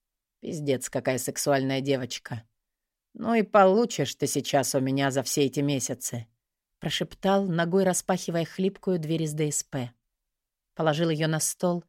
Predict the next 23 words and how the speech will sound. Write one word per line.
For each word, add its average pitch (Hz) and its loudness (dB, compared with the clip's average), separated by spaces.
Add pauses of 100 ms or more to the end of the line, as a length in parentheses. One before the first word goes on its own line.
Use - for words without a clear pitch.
(440)
небрежно 180 4
сгребая 175 2
всё, - -4
что 190 -2
на 180 2
нём 185 2
лежало, 180 2
на 175 0
пол. 135 -8 (640)
Отстранился, 180 0
чтобы 160 0
освободить 165 2
полную 180 2
грудь 185 -2
из 165 -4
тисков - -4
лифа. 151 -4 (680)
Тут 233 -2
же 147 -2
опустил 147 -2
руку 156 -2
между 151 -2
ног 170 -2